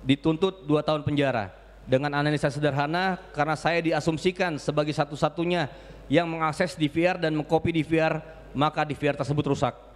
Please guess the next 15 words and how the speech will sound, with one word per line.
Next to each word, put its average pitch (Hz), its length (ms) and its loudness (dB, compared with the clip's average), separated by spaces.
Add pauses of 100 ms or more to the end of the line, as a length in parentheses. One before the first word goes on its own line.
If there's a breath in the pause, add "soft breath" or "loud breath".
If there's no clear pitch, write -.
(960 loud breath)
Majelis 151 400 2
Hakim 170 240 -2
yang 175 120 0
Mulia, 180 440 2
sekali 156 320 2
lagi 160 280 0
saya 160 200 0
menjadi 160 320 2
subjek 160 360 0 (560 loud breath)
yang 175 360 2 (560)
dikonstruksikan 180 880 0
dengan 160 320 0
dasar 156 280 2
asumsi, 143 520 -2
berdasarkan 147 640 0